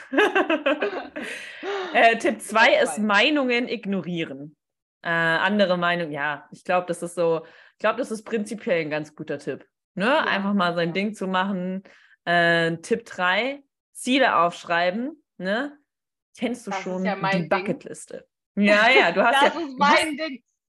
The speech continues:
Speaker 2: Ich schreibe für alles Listen. Ich habe für dieses Jahr eine Liste, ich habe meine fünf-Jahres-Liste, ich habe auch
Speaker 1: <laughs>
Speaker 2: eine zehn-Jahres-Liste. Ich fange mit den anderen Listen gar nicht an, sonst wird's jetzt unangenehm.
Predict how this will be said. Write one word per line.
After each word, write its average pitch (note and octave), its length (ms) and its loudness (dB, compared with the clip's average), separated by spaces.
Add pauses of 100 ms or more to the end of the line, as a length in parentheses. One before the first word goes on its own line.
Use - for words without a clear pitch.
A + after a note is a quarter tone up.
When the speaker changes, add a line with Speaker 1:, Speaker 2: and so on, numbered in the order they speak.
(200)
Speaker 2:
Ich E4 200 -4
schreibe D#4 240 0
für - 200 -4
alles C#4 340 -4
Listen. D4+ 480 -14 (100)
Ich A3+ 260 -10
habe B3 220 -10
für G3+ 160 -14
dieses C#4+ 340 -8
Jahr A#3 120 -6
eine A#3+ 160 -8
Liste, C4 200 -14
ich - 100 -20
habe F3+ 100 -20
meine D#3 200 -20 (100)
fünf-Jahres-Liste, C4+ 760 -14
ich - 60 -20 (160)
habe C4 100 -4
auch B3+ 40 -4
Speaker 1:
<laughs> - 20 -6
Speaker 2:
eine G3+ 240 -4
zehn-Jahres-Liste. B3 1000 -14 (540)
Ich A#3 240 -12
fange B3+ 240 -6
mit B3+ 140 -8
den B3 140 -8
anderen B3 300 -2
Listen A#3+ 320 -12
gar A3 160 -2
nicht A3 160 -12
an, C4+ 160 -8
sonst B3 280 -14
wird's C4 200 -14
jetzt G#3 220 -18
unangenehm. F4+ 680 -2